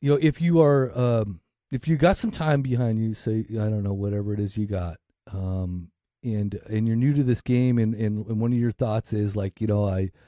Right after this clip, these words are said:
I can't do this anymore," or, "I'm, like, I'm having too much anxiety," or, "It's just too overwhelming," and you are having thoughts of drinking. You know, one of the tools that we use is, uh, and I hear all the time, and I'm sure that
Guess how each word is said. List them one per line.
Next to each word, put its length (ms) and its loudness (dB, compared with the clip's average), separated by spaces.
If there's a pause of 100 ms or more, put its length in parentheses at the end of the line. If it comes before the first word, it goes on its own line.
(240)
I 80 -12
can't 220 -2
do 120 2
this 200 2
anymore," 680 0
or, 240 -2
"I'm, 160 -6
like, 160 -6
I'm 120 -6
having 200 -2
too 140 -4
much 160 -2
anxiety," 800 2
or, 360 0 (260)
"It's 100 -10
just 160 -4
too 180 4
overwhelming," 720 2
and 180 0
you 160 2
are 200 2
having 280 -2
thoughts 280 -6
of 80 -8
drinking. 420 -6 (400)
You 100 0
know, 80 4
one 100 6
of 60 2
the 80 4
tools 280 -2
that 100 -6
we 120 -4
use 560 -2
is, 360 -4 (100)
uh, 340 -6 (100)
and 100 -2
I 60 0
hear 180 0
all 140 6
the 100 6
time, 400 -2
and 100 -2
I'm 120 -6
sure 180 -8
that 140 -6